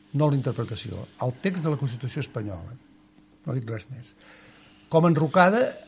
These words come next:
eh, que, bueno, que amb un tema tan delicat com, eh, la, la posada a licitació del,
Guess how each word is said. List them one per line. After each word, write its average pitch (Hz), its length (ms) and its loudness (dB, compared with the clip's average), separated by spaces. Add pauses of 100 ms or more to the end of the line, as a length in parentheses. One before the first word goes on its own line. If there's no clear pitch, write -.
(520)
eh, 151 540 6 (100)
que, 147 80 2
bueno, 147 320 4
que 160 80 0
amb 123 140 0
un 120 100 -4
tema 139 240 2
tan 143 160 2
delicat 139 480 2
com, 123 320 -2
eh, 120 240 -2
la, 120 160 -2 (1120)
la 117 80 0
posada 139 380 2
a - 20 2
licitació 143 720 0 (680)
del, 127 1300 2